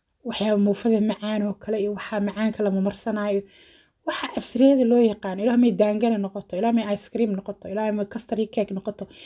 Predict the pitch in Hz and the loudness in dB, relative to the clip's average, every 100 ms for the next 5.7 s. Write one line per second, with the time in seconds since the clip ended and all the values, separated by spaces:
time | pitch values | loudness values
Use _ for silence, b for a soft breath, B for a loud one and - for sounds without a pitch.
0 | B B B 226 - 247 285 302 214 208 | B B B -8 0 4 6 4 0 -2
1 | 202 208 208 202 180 175 175 170 - 196 | -2 -4 -4 -4 -4 -6 -6 -8 -14 -18
2 | - _ _ - 302 - 269 254 302 254 | -20 _ _ -4 -2 -2 -2 4 4 4
3 | 226 302 302 254 262 220 - 294 b b | -2 0 0 0 -2 -6 -8 -10 b b
4 | b b 226 226 240 220 208 202 - 226 | b b 0 2 4 2 0 0 -2 -2
5 | 240 202 196 202 - 196 202 | -2 -2 -4 -4 -2 -2 0